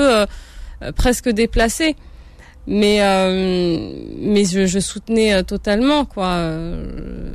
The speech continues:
le mouvement, et je le soutiens encore. Et, mais voilà, moi, je, je trouve que c'est important. Je suis quelqu'un, je suis comme ça, de toujours s'interroger, euh, quand on commence à prendre la parole et à,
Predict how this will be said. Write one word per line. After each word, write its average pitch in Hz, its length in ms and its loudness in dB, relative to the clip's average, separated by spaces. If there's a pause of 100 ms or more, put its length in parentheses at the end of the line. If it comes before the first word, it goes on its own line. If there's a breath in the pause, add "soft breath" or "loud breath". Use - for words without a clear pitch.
le 180 140 -6
mouvement, 185 480 0
et 220 60 2
je 175 100 -4
le 185 60 -4
soutiens 190 340 -8
encore. 240 440 2 (100)
Et, 165 680 -2 (160)
mais 185 200 -2
voilà, 240 200 4
moi, 262 140 2
je, - 180 -4
je 208 120 -10
trouve 285 160 -10
que - 40 -8
c'est - 140 -4
important. 277 840 0 (680 soft breath)
Je 190 140 -6
suis - 200 -12
quelqu'un, 214 420 -2
je 202 60 -2
suis 196 200 -10
comme 202 180 0
ça, 240 380 0
de 208 100 -6
toujours 269 420 0
s'interroger, 233 880 -2
euh, 185 120 -4
quand 185 280 -14
on 185 540 -12
commence 208 360 -2
à 208 80 -4
prendre 208 240 -4
la 190 100 0
parole 208 480 -6
et 185 120 -8
à, 170 200 -10